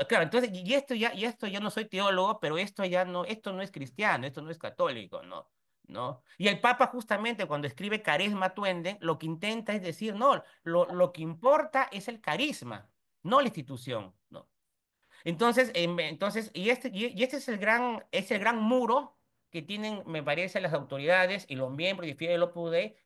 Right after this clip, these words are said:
que tienen que superar. Si no logran superar ese muro,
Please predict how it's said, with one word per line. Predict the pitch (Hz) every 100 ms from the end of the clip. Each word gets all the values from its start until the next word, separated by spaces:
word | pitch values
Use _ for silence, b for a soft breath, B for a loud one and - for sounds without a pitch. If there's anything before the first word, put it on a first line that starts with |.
| _
que | 175 156
tienen | 208 208
que | 180
superar. | 147 135 131 120 107 - _ _ _ _
Si | - 165
no | 208 269
logran | 269 277 247
superar | 220 190 202 220
ese | 214 196
muro, | 190 202 202 269